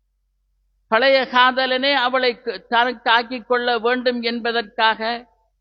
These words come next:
கணவனுக்கு செய்தியை கொடுக்கிறான். இவள் இவனுடன், அதாவது அவனுடன் தொடர்பில் இருக்கிறாள் என்று. இதுவெல்லாம் என்ன நடக்கும்?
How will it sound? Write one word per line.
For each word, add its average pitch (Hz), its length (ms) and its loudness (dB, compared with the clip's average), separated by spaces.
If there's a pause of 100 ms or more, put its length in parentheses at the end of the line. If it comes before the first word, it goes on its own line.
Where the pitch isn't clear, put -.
(600)
கணவனுக்கு 254 640 2
செய்தியை 240 480 0
கொடுக்கிறான். 220 600 0
இவள் 233 320 0 (120)
இவனுடன், 214 540 0 (100)
அதாவது 226 460 2 (100)
அவனுடன் 220 600 0
தொடர்பில் 214 440 -2
இருக்கிறாள் 170 540 -2
என்று. 147 300 -8 (560)
இதுவெல்லாம் 247 520 -4
என்ன 269 260 -6
நடக்கும்? 123 260 -18